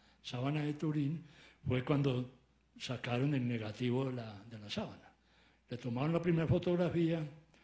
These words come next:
el as-, el fotógrafo fue y reveló, y cuando vio el negativo,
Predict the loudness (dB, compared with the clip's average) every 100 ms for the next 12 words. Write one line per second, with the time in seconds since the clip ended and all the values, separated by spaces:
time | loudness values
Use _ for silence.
0 | _ _ _ -8 -8 -12 -18 -8 -6 -4
1 | -4 -6 -6 -8 -10 0 2 2 2 2
2 | 2 2 0 0 0 0 0 0 0 -2
3 | -4 -6 -8 -6 -4 -2 2 4 4 2
4 | 0 2 2 2 0